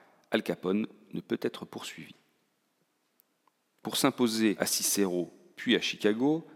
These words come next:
Capone doit corrompre les élus et les fonctionnaires locaux. Pour cela, il n'hésite pas à aider très efficacement un candidat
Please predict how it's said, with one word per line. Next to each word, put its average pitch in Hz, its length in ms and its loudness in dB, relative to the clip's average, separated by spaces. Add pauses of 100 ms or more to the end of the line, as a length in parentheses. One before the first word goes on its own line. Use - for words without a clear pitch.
Capone 139 380 4
doit 101 160 6
corrompre 127 500 2
les 101 220 2
élus 90 240 -4 (160)
et 104 60 2
les 104 80 2
fonctionnaires 110 540 2
locaux. - 320 -6 (760)
Pour - 140 -8
cela, 113 400 4 (320)
il 107 100 4
n'hésite 101 300 2
pas 107 160 4
à 95 140 4
aider 104 280 4
très 90 260 -6
efficacement - 800 0
un 95 160 -2
candidat 98 640 0